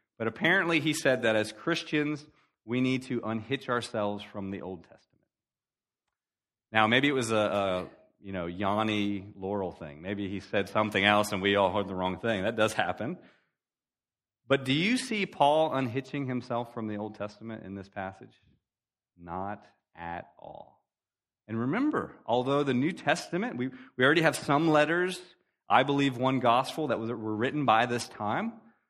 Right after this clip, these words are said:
but the New Testament won't be brought together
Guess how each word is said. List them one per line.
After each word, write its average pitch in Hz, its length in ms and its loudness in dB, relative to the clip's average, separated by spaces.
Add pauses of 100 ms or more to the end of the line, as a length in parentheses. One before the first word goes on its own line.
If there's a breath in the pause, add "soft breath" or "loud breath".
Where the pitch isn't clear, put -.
(460 soft breath)
but 113 100 -12
the 135 60 -2
New 185 120 2
Testament 202 420 0
won't 139 220 0
be 151 120 4
brought 123 400 0
together 113 880 0